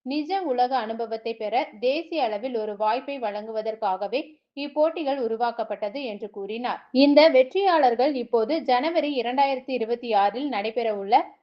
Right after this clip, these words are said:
தேசிய பெரும் இறுதிப் போட்டியில் பங்கேற்று இந்தியா முழுவதிலுமிருந்து வரும் சிறந்த போட்டியாளர்களுடன்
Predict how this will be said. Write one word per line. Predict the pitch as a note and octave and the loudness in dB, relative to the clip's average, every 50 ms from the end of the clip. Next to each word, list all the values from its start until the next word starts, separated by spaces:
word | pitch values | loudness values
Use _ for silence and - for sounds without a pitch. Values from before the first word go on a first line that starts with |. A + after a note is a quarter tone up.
| _ _ - | _ _ -8
தேசிய | A#3+ A3+ C#4 D#4 F4+ F#4 - E4 D#4 D#4 D#4 | 0 2 2 2 2 0 -4 -4 -4 -4 -2
பெரும் | D#4 B3 A3+ B3 C#4 C#4+ C#4+ | 0 -2 -2 -2 -4 -6 -4
இறுதிப் | B3 B3 A#3+ B3 B3+ C#4 C4+ | -4 -4 -4 -4 -4 -6 -6
போட்டியில் | B3 G#3 G3+ G3+ A3+ G#3 A3 C#4 E4+ - - - | -6 -6 -6 -6 -10 -4 -4 -4 -4 -4 -6 -8
பங்கேற்று | A3 G#3+ A3 G#3 G#3+ G#3 G#3 - - E4 F#4+ D#4+ _ _ _ _ _ - | -8 -8 -6 -6 -8 -8 -8 -6 -6 -6 -6 -8 _ _ _ _ _ -8
இந்தியா | C4 C#4+ D#4 E4+ E4+ F#4 F#4+ F#4+ F#4 D4 | -4 -2 -2 -2 0 0 -2 -2 -2 -2
முழுவதிலுமிருந்து | B3 A#3+ B3 B3+ B3 B3+ B3 B3+ B3 A#3+ A3+ A3 G#3+ G#3+ G#3+ A#3+ | -2 -2 -2 0 0 0 0 0 -2 -2 -4 -4 -6 -4 -6 -4
வரும் | A3 G#3 G3+ G#3+ C4 F#4 - | -2 -2 -2 -2 -2 -6 -6
சிறந்த | - D#4 D4 D4+ D#4+ E4+ F4+ D#4+ - | -6 -4 -4 -2 -2 -4 -4 -2 -2
போட்டியாளர்களுடன் | A3+ A3+ A3+ A3+ A#3+ A3+ A3 G#3 G#3 G3+ G3+ F#3+ G3+ G3 G#3+ C4 D#4 | -2 -4 -4 -6 -4 -2 0 0 0 -2 -6 -8 -8 -6 -6 -6 -6